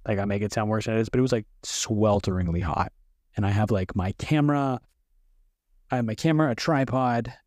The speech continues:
my laptop, microphones, everything. The only thing I didn't have was lighting, which Kieran actually texted me before when I was on the bus, and he's like, "Yo, which of these two lights do you want, wanna use?" And to be completely honest, I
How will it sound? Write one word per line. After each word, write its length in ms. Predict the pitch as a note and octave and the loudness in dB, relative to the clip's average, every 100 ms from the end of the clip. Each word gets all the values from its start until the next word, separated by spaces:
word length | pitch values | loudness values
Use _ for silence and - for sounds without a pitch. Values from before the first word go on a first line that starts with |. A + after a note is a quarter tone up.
| _ | _
my 100 | A#2 | -4
laptop, 580 | G#2 C3+ C3+ - A#2+ A2+ - _ _ | 2 2 0 0 0 0 -2 _ _
microphones, 1120 | B2+ B2+ B2 B2 - A#2 A2+ A2 G#2+ - - - - | -2 0 0 -2 0 0 0 -2 -4 -8 -18 -10 0
everything. 320 | D3 A#2 - - _ | 2 0 -4 -20 _
The 80 | D#3 | 2
only 80 | E3 | 4
thing 20 | |
I 40 | C#3+ | 4
didn't 140 | C#3 | 2
have 100 | A#2+ | 2
was 100 | G#2+ | 2
lighting, 260 | A2+ A2 G2+ | 0 2 -2
which 140 | - | -2
Kieran 180 | - C3 | 0 0
actually 280 | A2+ - A#2+ | 0 -2 -2
texted 120 | - | 0
me 100 | A2+ | -2
before 600 | G#2+ - B2 A#2 A2+ G#2+ - - | -2 -2 0 2 2 0 -6 -2
when 80 | C#3 | 0
I 40 | |
was 80 | C3 | 2
on 80 | C3+ | 2
the 40 | |
bus, 280 | B2 C3+ - | 2 0 0
and 80 | A#2 | -2
he's 60 | |
like, 140 | B2 D#3+ | 0 2
"Yo, 80 | |
which 220 | B2 A#2 C#3 | 2 2 0
of 60 | |
these 120 | C3 | -2
two 140 | - B2 | 0 0
lights 240 | G#2+ A2+ | 0 -2
do 100 | - | -2
you 80 | C#3+ | 0
want, 280 | D#3+ F#3+ - _ _ _ - | 0 -2 -6 _ _ _ 2
wanna 140 | E3+ | 2
use?" 360 | F3+ A#3 - - _ | 4 0 -4 -12 _
And 100 | C#3 | -2
to 60 | B2 | 0
be 100 | C#3+ | 0
completely 560 | B2 - C#3 E3 C#3 | -2 -2 0 2 2
honest, 540 | B2 A#2+ A#2+ A2 - - _ _ _ _ _ _ _ _ _ - | 2 2 0 -4 -10 -14 _ _ _ _ _ _ _ _ _ -6
I 540 | G#2 A#2 C3 C#3 C3+ | -4 0 2 2 0